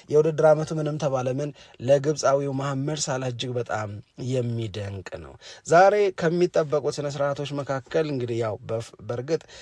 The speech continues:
ኢትሃድ ላይ የተደረገው የመጨረሻ ጨዋታ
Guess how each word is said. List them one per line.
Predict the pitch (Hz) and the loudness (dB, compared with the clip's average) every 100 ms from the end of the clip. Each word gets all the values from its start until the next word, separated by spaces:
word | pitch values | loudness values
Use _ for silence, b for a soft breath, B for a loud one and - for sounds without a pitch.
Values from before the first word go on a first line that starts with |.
| B B - | B B -6
ኢትሃድ | 160 175 170 170 | -4 0 2 2
ላይ | 165 160 143 120 - b b | 4 4 4 0 -8 b b
የተደረገው | 127 139 151 151 143 151 143 | -2 0 2 2 2 2 2
የመጨረሻ | 147 143 139 139 139 143 | 2 2 0 -2 0 -2
ጨዋታ | 131 139 143 | 2 2 4